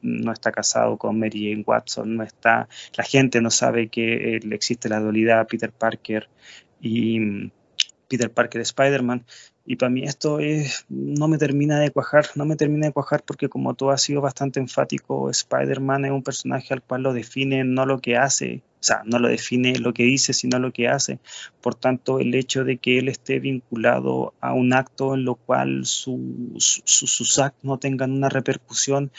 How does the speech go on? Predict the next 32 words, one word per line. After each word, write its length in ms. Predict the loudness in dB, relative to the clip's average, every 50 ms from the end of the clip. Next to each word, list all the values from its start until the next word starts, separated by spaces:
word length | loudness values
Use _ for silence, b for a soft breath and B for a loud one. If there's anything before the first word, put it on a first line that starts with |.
| B B B B B _ -4
eh, 180 | 0 0 4 4
no 140 | 6 6
me 120 | 6 4 2
termina 520 | 0 0 0 0 0 0 2 0 2 2
cerrando, 520 | 2 2 2 2 2 2 2 2 0 -2 -2
no 120 | -2 0
me 100 | 0 -2
termina 360 | -2 -2 -2 -2 -2 0 -2
cerrando 400 | -2 -4 -2 -2 -2 -2 -2 -2
con 140 | -2 0 0
la 60 | 0
idea 320 | 0 0 2 2 2 2 2
medular 540 | 2 2 2 2 2 2 2 0 0 -2
de, 180 | -2 -4 -4 -2
del 160 | -2 -4 -4
personaje. 640 | -2 -2 -2 -2 0 0 0 0 0 0 -2 -4 -4
Por 260 | -4 _ -4 -2 0
eso 220 | 0 0 0 -2 -2
también 380 | -2 -2 -2 -2 -2 -2 0
lo 80 | 0 0
vinculé 420 | -2 -2 -4 -4 -4 -2 -2 -2
tanto 480 | 0 0 0 0 -2 -4 -6 -2 0 0
a 80 | 0
lo 160 | 0 -2 -4 -6
que 360 | -4 -4 -2 0 0 -2 -2
es 120 | -4 -4
el 220 | -4 -4 -2 -2 2
Batman 420 | 2 2 2 2 0 0 0 0
de, 260 | 0 0 0 0 -2 0
de 100 | 0 0
Año 240 | 2 2 2 2 2
dos. 320 | 2 0 0 0 -2 -4